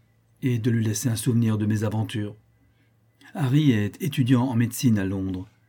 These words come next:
et l'hôpital n'est pas toujours amusant. Je me flatte de le distraire un moment par ce récit. Maintenant, je commence. D'abord, je tiens à vous dire, un peu d'orgueil peut-être,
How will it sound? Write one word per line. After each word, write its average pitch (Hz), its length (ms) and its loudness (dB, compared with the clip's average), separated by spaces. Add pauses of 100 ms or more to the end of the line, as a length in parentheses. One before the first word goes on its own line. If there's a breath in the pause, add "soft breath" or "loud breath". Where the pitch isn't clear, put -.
(400)
et 131 80 -2
l'hôpital 107 480 0
n'est 101 180 0
pas 101 200 -6
toujours 110 300 -4
amusant. 110 380 0 (800)
Je 143 160 6
me 131 140 10
flatte 147 400 -2
de 135 120 2
le 127 100 6
distraire 120 500 -4
un 107 80 -2
moment 95 340 -4
par 101 200 -8
ce - 120 -6
récit. 101 460 -6 (1200)
Maintenant, 151 400 4
je 113 120 2
commence. 104 640 -4 (1200)
D'abord, 127 400 4
je 143 100 2
tiens 120 280 4
à 107 40 2
vous 104 140 -2
dire, 110 360 -2 (600)
un 123 60 -2
peu 147 120 6
d'orgueil 110 480 4
peut-être, - 560 -18